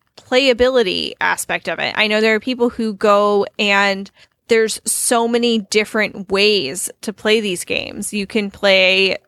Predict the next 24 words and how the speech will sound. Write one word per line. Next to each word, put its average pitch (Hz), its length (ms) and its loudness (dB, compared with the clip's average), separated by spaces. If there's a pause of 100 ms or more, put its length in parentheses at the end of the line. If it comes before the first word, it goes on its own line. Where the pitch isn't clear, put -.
(220)
you 202 140 -6
know, 175 380 0
tournament, 254 480 0
professional. 196 800 0
There's 190 200 0
professional 269 880 -6
players 262 420 2
of 220 60 -4
these 220 200 -4
games. 190 380 0
It's - 180 -2 (100)
obviously 233 580 2
valuable 214 580 2
to 202 140 -6
them 175 360 -2 (420)
and 214 300 0 (120)
to 233 300 0
the - 120 -8
people 233 420 2
watching 185 560 -2
them 185 180 -4
play. - 440 -10 (400)
There's, 208 680 2 (460)
um, 202 640 2